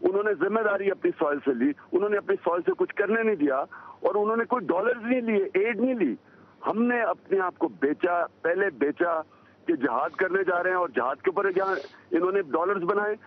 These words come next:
अब उन्हीं जिहादियों को मारने के लिए dollars बनाए। और लोगों को, क्यों लोग नहीं इसको अपनी जंग समझ रहे? क्योंकि लोगों को पता था कि उनकी जंग नहीं है। अब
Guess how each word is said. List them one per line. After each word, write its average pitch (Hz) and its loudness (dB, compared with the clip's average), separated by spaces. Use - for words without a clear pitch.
अब 196 0
उन्हीं 233 0
जिहादियों 170 0
को 190 0
मारने 185 0
के 190 0
लिए 190 0
dollars 170 0
बनाए। 165 0
और 180 -4
लोगों 180 2
को, 190 -2
क्यों 285 2
लोग 240 0
नहीं 214 0
इसको 196 -2
अपनी 175 0
जंग 151 0
समझ 147 0
रहे? 160 0
क्योंकि - -4
लोगों 226 0
को 240 0
पता 254 -2
था 247 -2
कि 220 -2
उनकी 202 2
जंग 143 2
नहीं 123 2
है। 151 0
अब - -4